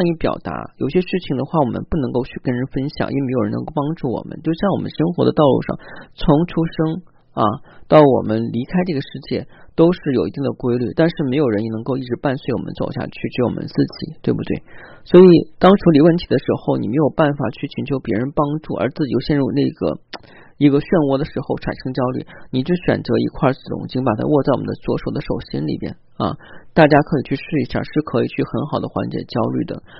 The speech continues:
然后使用的时间的话，这三块晶石啊，尽量去使用在晚上。刚才也讲了啊，那白天我们的这个能量的话呢是比较饱满的，其实晚上能量是比较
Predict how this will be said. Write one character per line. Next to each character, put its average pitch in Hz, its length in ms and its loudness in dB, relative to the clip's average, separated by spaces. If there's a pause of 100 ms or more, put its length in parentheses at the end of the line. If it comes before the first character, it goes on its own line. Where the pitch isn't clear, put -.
(160)
然 196 80 6
后 240 160 8
使 - 160 -2
用 170 160 4
的 202 80 0
时 131 160 -8
间 143 160 2
的 135 160 0
话， 147 160 2
这 151 160 0
三 - 160 -4
块 147 240 0
晶 135 160 -6
石 - 160 -8
啊， - 160 -4 (160)
尽 170 240 -2
量 151 160 2 (160)
去 - 160 -6
使 - 240 -8
用 113 80 -6
在 151 100 -4 (140)
晚 120 80 -2 (100)
上。 107 220 -6 (320)
刚 226 160 0
才 214 160 2
也 160 80 2 (160)
讲 117 160 0
了 - 80 -10
啊， - 120 -6 (200)
那 - 80 2
白 - 160 2
天 170 240 0
我 127 160 0
们 - 80 -10
的 127 80 -8
这 147 160 -2
个 113 160 2
能 110 160 -4
量 131 240 -2
的 107 80 -8
话 123 160 -4
呢 - 80 -6
是 - 160 -10
比 - 80 -20
较 117 160 -4
饱 90 240 -6
满 120 180 -4
的， 101 140 -8
其 - 80 -16
实 139 240 -2
晚 120 160 0
上 123 160 -6
能 113 160 -2
量 123 80 0
是 123 100 -6
比 117 140 -8
较 117 100 -4